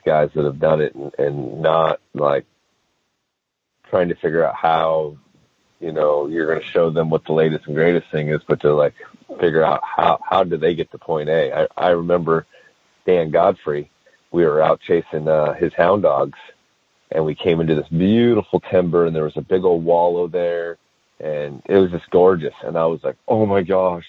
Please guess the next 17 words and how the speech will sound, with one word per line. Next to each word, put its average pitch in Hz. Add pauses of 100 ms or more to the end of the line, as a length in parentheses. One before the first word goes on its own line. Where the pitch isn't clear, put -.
this 98
is 92 (100)
the 92 (100)
awesomest 110 (100)
elk 110
country." 117 (640)
And 95
I'll 98
never 127
forget, 131
he 101
looked 120
at 131
me 139
and 120
he 92
said, 95